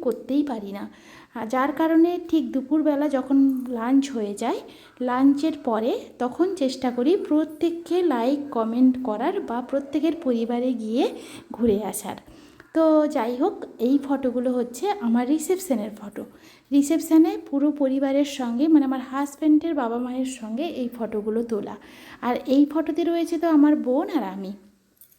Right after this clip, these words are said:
বোন দাঁড়িয়ে আছে আর আমিও দাঁড়িয়ে আছি। আর এই ফটোটায় রয়েছে তার মামার বাড়ির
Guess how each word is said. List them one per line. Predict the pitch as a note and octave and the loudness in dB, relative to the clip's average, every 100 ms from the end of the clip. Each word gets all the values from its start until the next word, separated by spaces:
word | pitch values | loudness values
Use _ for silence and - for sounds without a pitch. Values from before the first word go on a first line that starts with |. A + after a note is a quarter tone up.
| _ - B3+ | _ -4 0
বোন | A#3+ C#4 C4 | 4 4 4
দাঁড়িয়ে | A3+ A3 A#3 | 0 -2 -4
আছে | B3 B3+ G4+ A4+ A4 A#3 | -4 -6 -4 -4 -6 -8
আর | A3 G#3+ G#3 G#3 B3 | -8 -6 -6 -6 -4
আমিও | A3+ C#4 D#4+ | 2 4 4
দাঁড়িয়ে | G3 F#3+ G3+ - | 0 -6 -10 -12
আছি। | - G#3+ - - - - - - G#3+ A3 | -14 -16 -18 -20 -20 -20 -12 -4 0 0
আর | A3 A#3+ B3+ | 0 -4 -2
এই | C#4 C#4 | 0 0
ফটোটায় | C#4 C#4 C#4 C#4 C4+ | -2 0 2 2 4
রয়েছে | B3+ B3+ G4 A4 - | 2 0 -2 -4 -4
তার | B3+ A#3+ A#3+ | -4 0 2
মামার | A#3+ C4 D4 B3 | 2 2 0 -2
বাড়ির | G#3 G#3 | -6 -8